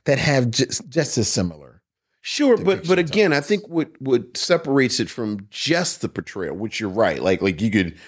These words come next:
Speaker 2: throw a rock at a black actress in media during that time and hit something as egregious as Butterfly McQueen and Hattie McDaniels, is, again, like, it really did single-handedly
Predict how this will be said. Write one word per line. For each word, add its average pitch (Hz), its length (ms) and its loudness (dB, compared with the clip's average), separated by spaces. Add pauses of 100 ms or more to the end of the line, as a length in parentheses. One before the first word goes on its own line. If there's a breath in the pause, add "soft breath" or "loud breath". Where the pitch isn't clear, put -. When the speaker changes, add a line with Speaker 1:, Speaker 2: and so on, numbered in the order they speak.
(140 loud breath)
Speaker 2:
throw 120 280 2
a 95 80 4
rock 95 600 0 (460)
at 101 220 4
a 85 60 2
black 95 500 0
actress - 800 -4
in 90 420 2
media 95 380 0
during 85 280 -6
that 87 200 -4
time 90 280 2
and 80 120 2
hit 98 180 -4
something 80 420 -6 (300 soft breath)
as 90 220 2
egregious 82 600 -6
as 82 300 0
Butterfly 85 460 0
McQueen 82 480 -4
and 82 80 -10
Hattie 80 240 -10
McDaniels, 80 480 -12 (420 soft breath)
is, 165 240 0
again, 139 680 0 (880)
like, 180 200 -6
it 180 200 -2
really 233 240 4
did 180 260 -2
single-handedly 175 1900 -8